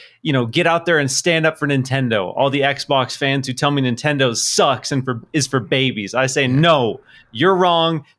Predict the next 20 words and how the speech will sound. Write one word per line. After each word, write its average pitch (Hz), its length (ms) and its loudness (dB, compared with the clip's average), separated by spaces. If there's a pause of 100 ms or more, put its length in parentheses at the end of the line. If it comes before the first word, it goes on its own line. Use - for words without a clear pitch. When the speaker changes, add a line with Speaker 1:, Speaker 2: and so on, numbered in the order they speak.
Speaker 1:
Nintendo's 160 500 0
great, 147 480 0
Xbox 156 540 0
is 135 80 -4
great, 131 320 0
and 123 160 -6
PlayStation 117 580 -6
is 110 140 -8
great. 117 300 -2 (360)
Get 160 220 2
over 127 280 2
it." - 200 -4
That's 131 240 -2
the 143 100 0
world 139 380 2
we 135 80 2
live - 500 -4
in. - 140 -14
<laughs> - 40 -20 (420)
Speaker 2:
Exactly. 160 720 -2